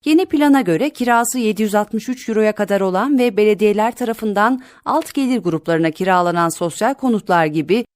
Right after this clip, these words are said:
serbest piyasadaki evler için de puanlama sistemi getirilecek.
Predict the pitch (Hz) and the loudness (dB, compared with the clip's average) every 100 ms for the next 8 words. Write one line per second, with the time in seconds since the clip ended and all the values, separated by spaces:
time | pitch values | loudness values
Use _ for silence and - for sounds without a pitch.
0 | _ - 180 170 170 160 - 175 165 165 | _ -4 -2 0 -2 -6 -4 -4 -4 -4
1 | 165 180 165 156 185 247 - 170 151 262 | -6 -2 -2 0 0 -2 -4 -6 -2 -2
2 | - 254 240 233 240 285 240 - 233 202 | -2 0 0 0 -2 -4 -6 -4 0 0
3 | 143 - 156 165 160 160 175 160 - | -2 -6 -4 -4 -2 0 0 -2 -4